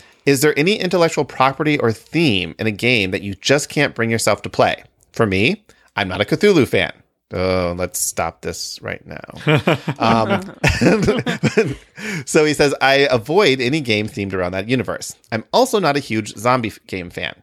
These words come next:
Speaker 1: So, Fletcher, any I Ps that you would avoid?
Speaker 2: No, I
Speaker 1: that
Speaker 2: don't
Speaker 1: you're
Speaker 2: think there's
Speaker 1: just
Speaker 2: really
Speaker 1: not
Speaker 2: any
Speaker 1: interested in?
Speaker 2: No, not that I can think of. Like, and, uh, there's ones that I would gravitate towards more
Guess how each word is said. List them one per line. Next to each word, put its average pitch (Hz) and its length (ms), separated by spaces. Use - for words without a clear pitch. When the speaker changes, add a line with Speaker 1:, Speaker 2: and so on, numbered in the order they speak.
Speaker 1:
So, 123 840
Fletcher, 139 480
any 165 300
I 143 160
Ps 117 400
that 107 160
you 101 120
would 101 100
avoid? 80 640
Speaker 2:
No, 196 400
I 185 40
Speaker 1:
that 214 60
Speaker 2:
don't 254 100
Speaker 1:
you're - 60
Speaker 2:
think 233 120
there's 165 120
Speaker 1:
just 135 100
Speaker 2:
really 139 160
Speaker 1:
not 123 60
Speaker 2:
any 123 120
Speaker 1:
interested 117 280
in? 65 280
Speaker 2:
No, 135 240
not 156 200
that 147 120
I 139 60
can 110 180
think 117 240
of. 95 360
Like, 104 420
and, 147 220
uh, 151 60
there's 160 200
ones 185 200
that 135 120
I 120 60
would 110 200
gravitate 120 600
towards 107 480
more 98 720